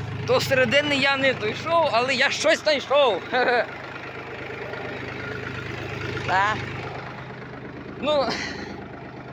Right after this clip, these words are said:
кусок шланги тракторний. Ще не знаю, ще, ще, ще, напевно, муфта є.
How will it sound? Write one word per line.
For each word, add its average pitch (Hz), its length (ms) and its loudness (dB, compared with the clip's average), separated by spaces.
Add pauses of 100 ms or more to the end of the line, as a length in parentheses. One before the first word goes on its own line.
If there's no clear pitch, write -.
(1700)
кусок 285 380 2
шланги 208 760 2 (680)
тракторний. 185 760 0 (1500)
Ще 262 280 4
не 269 120 4
знаю, 269 340 2
ще, 269 400 2
ще, 240 360 0
ще, 254 180 -6
напевно, 269 480 0
муфта 247 420 0
є. 165 340 -4